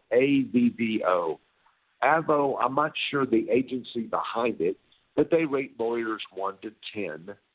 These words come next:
And, of course, uh, ten is the highest a lawyer could be rated. I'm proud to say I'm rated ten. Not bragging, just stating facts. Because there's so many lawyers out there that are advertising now. You're just inundated with these lawyers.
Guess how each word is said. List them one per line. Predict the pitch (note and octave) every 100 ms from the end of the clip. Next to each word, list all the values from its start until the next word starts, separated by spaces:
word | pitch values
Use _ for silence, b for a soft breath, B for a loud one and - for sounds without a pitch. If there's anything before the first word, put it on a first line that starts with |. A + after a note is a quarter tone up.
| _ _ G2
And, | G#2
of | G#2 -
course, | G#2+ F#2+ F#2+ -
uh, | F#2 F2+ - -
ten | A2+ G#2+
is | G2+
the | G2
highest | - G#2 G2+ -
a | G2
lawyer | F#2+ G2 F#2+
could | - G2+
be | G#2 G#2
rated. | F2+ E2+ F2 - -
I'm | E2+ E2
proud | F#2+ F2+ F2
to | F#2 -
say | F2 E2 F2 -
I'm | E2+ E2
rated | D#2 E2 E2+ _ _ _ -
ten. | C3 D2+ E2 _ _ _ _ -
Not | A#2+ C3+
bragging, | B2+ B2 A#2+ A#2 A#2+ A#2
just | A2+ A2 - - - -
stating | G#2+ G2 G2 F#2 F2 _ _ _ _ -
facts. | A2 D#2+ C2 - - _ _ _ C3+
Because | C3 B2+ A#2+
there's | A2+ -
so | D#3
many | D3+ C3+
lawyers | B2+ B2 A2+ G#2
out | G#2 A#2+ -
there | F2+ E2 E2 E2+ -
that | G2
are | F2+ - G2
advertising | B2+ D#3 - F2 D2+ D2 D#2+
now. | D#2+ E2
You're | F2
just | - D2 - - -
inundated | D#3 D3+ G#2+ F#2 F2
with | D2+ -
these | E2 D#2
lawyers. | D#2 D#2+ F2+ A#2+